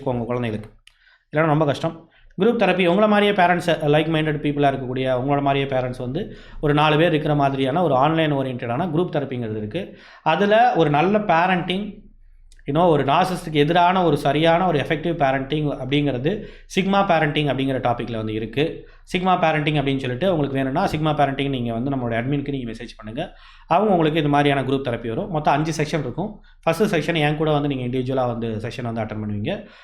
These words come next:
மிச்சம் இருக்க நாலு செக்ஷன்ல மத்த, அ, குரூப்போட குரூப் தெரப்பி அட்டெண்ட் பண்ணுவீங்க. அதுல நானும் இருப்பேன். So that நான் உங்களை லீட் பண்ணுவேன். அடுத்தடுத்த கட்டத்துக்கு கொண்டு போகலாம். That's a matter. அது ஒரு, ஒரு, ஒரு ஒன் மந்த்துக்குரிய ப்ராசஸாக இருக்கும். வீக்லி ஒன்ஸ் அப்-, அ, ஒன்ஸ் அப்படிங்கிற மாதிரி.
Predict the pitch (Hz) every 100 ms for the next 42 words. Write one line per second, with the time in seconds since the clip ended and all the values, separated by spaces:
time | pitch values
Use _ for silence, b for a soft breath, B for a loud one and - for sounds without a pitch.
0 | B 165 165 202 170 147 147 143 - 139
1 | 202 254 151 151 170 123 107 - B B
2 | _ 143 131 135 180 160 156 165 147 147
3 | 135 127 117 117 107 110 202 208 139 131
4 | 151 156 120 - 240 B B _ 165 170
5 | 143 127 120 110 113 113 110 120 208 135
6 | 120 110 107 151 127 110 107 104 202 -
7 | - 113 113 185 233 214 175 156 156 147
8 | 151 165 175 170 175 151 120 123 123 120
9 | 110 101 107 - b b b 147 147 143
10 | 127 120 107 113 110 110 123 131 131 117
11 | 113 110 110 113 113